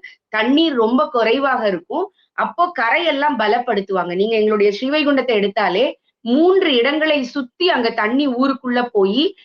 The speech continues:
கோயில்கள் மட்டுமில்லாமல் முதல் முறையாக போட்ல போய் ரெஸ்கியூ பண்ணக்கூடிய அளவிற்கு இருந்தது. தூத்துக்குடி, அஹ், விளாத்திக்குளம் அந்த மாதிரி ஏரியாக்கள்லாம் வந்து ட்ரை ஏரியா.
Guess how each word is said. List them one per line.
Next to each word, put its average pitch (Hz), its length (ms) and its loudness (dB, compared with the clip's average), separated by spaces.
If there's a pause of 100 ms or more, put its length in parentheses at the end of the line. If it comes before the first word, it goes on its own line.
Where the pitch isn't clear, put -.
(180)
கோயில்கள் 277 560 0
மட்டுமில்லாமல் 220 760 0
முதல் 247 440 0
முறையாக 240 640 0 (100)
போட்ல 262 460 2
போய் 277 300 0 (300)
ரெஸ்கியூ 226 400 -2
பண்ணக்கூடிய 214 480 -2
அளவிற்கு 202 480 0
இருந்தது. 160 380 -6 (280)
தூத்துக்குடி, 254 720 0
அஹ், 196 320 0
விளாத்திக்குளம் 240 640 -2
அந்த 214 220 -2
மாதிரி 277 300 0 (100)
ஏரியாக்கள்லாம் 226 640 2
வந்து 220 220 -4
ட்ரை 220 340 -2
ஏரியா. 190 640 0